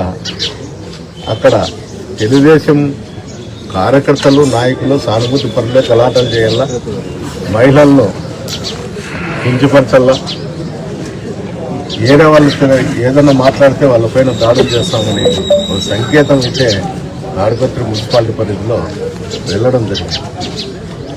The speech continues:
ఈరోజు విద్యార్థులు ఎవరన్నా కానీ కాలేజీకి పిలుచుకోవాలంటే వాళ్ళ తల్లిదండ్రులు వచ్చి కాలేజీ దగ్గర ఇచ్చే పరిస్థితి ఏర్పడింది. ఎప్పుడన్నా మేము అడిగినా కూడా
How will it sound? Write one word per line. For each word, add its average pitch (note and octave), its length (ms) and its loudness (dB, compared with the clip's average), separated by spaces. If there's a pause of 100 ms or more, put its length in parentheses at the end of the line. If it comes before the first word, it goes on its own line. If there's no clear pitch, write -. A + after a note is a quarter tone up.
ఈరోజు C3+ 320 4 (100)
విద్యార్థులు C3+ 500 4
ఎవరన్నా C3 460 4
కానీ B2+ 240 0 (1000)
కాలేజీకి C3+ 420 4
పిలుచుకోవాలంటే A2+ 760 -2
వాళ్ళ G#2+ 120 0 (120)
తల్లిదండ్రులు A2+ 560 0
వచ్చి G2+ 160 -8 (100)
కాలేజీ G2+ 300 -2 (100)
దగ్గర F#2+ 260 -6
ఇచ్చే - 180 -10 (100)
పరిస్థితి - 320 -8
ఏర్పడింది. - 600 -6 (1200)
ఎప్పుడన్నా E3 440 6
మేము D3 220 6
అడిగినా D#3 260 6 (100)
కూడా C3+ 280 4